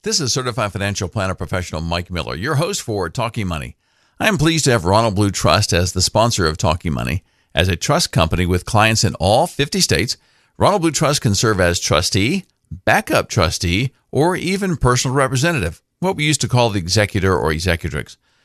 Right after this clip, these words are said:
This can be a valuable service, especially if you'd like to pass on your values and not just your valuables to your heirs. Your heirs will probably have one of two perspectives. Either they will say something like, "What am I going to inherit?"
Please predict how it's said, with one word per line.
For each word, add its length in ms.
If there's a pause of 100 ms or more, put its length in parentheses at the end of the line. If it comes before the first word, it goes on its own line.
(140)
This 160
can 160
be 140
a 100
valuable 600
service, 420
especially 560
if 100
you'd 140
like 160
to 80
pass 320
on 140
your 100
values 680 (240)
and 260
not 260
just 300
your 140
valuables 800
to 100
your 160
heirs. 400 (500)
Your 160
heirs 220
will 80
probably 400
have 240
one 340
of 160
two 200
perspectives. 680 (420)
Either 200
they 160
will 120
say 300
something 340
like, 280
"What 280
am 140
I 140
going 340
to 160
inherit?" 480